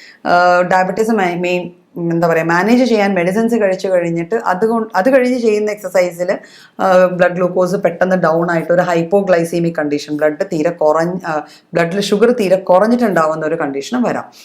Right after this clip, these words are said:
അപ്പോൾ അത്തരത്തിൽ പെട്ടെന്ന് ഒരു, ആ, ഫെയിൻറ്റിങ് എപ്പിസോഡ്സ് ഉണ്ടാവാം,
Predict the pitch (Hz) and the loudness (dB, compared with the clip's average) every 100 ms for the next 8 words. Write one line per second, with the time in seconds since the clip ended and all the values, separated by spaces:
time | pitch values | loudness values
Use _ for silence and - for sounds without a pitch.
0 | - - 233 269 233 247 233 233 233 - | -16 -6 -2 0 0 2 0 2 2 2
1 | - 208 220 302 233 220 214 - 196 190 | -2 -2 -2 0 2 2 2 2 4 6
2 | 190 185 190 185 208 190 180 170 175 165 | 4 4 -2 -2 -2 -2 -4 -2 -2 -2
3 | 165 156 151 151 208 | -4 0 0 0 -4